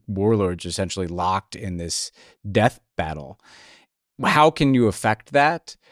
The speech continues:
The first way is to try to turn off the spigot of the weapons that are getting in there from wherever they're coming from. And clearly with the R S F, that includes the U A E. So, like, I'm not suggesting that would make the civil war end,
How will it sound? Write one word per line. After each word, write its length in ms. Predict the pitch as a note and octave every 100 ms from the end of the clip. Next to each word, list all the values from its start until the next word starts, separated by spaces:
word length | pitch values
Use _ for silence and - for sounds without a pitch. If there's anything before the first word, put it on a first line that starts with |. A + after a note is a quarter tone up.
| _ _ -
The 140 | B2
first 440 | - D#3+ F#3 -
way 460 | G#2+ D3 D3 G#2 G2
is 260 | - B2+ -
to 100 | A#2
try 300 | - B2+ B2
to 100 | A2+
turn 320 | - C#3 C3
off 240 | B2 A2+
the 100 | G#2+
spigot 640 | - - - C#3+ F2 F2 - _ _ _ -
of 200 | A#2 A2
the 80 | A2
weapons 420 | A#2+ A#2+ A#2 G#2+
that 100 | G#2
are 100 | G2+
getting 320 | G#2 G2 G#2+
in 120 | C#3
there 160 | A2+ F2+
from 240 | B2 A#2
wherever 420 | A2+ A2 B2 A2+
they're 160 | G#2 G2+
coming 340 | - C#3 C3+
from. 380 | G2 C#2 B1 - -
And 180 | A#2+ G2+
clearly 300 | D3 D3 B2+
with 160 | A2+
the 80 | A2+
R 140 | A2+
S 160 | G2+ -
F, 360 | B2+ G#2 - - - - -
that 220 | A2 A#2
includes 380 | A2+ A2 B2 F#2
the 100 | G2
U 200 | G2+ G2+
A 60 | G#2+
E. 320 | B2 D#2 - _ - -
So, 220 | C#3 B2
like, 440 | C3 B2 A2 - C3 G2 A#2
I'm 140 | B2+
not 180 | C#3+ B2+
suggesting 440 | A#2+ C3+ A2+ B2
that 120 | A2+
would 160 | A2+ G#2
make 300 | G#2+ A2 -
the 180 | G#2+ F2+
civil 360 | - G#2 F#2
war 200 | A2+ D#3
end, 340 | G2+ F2+ F2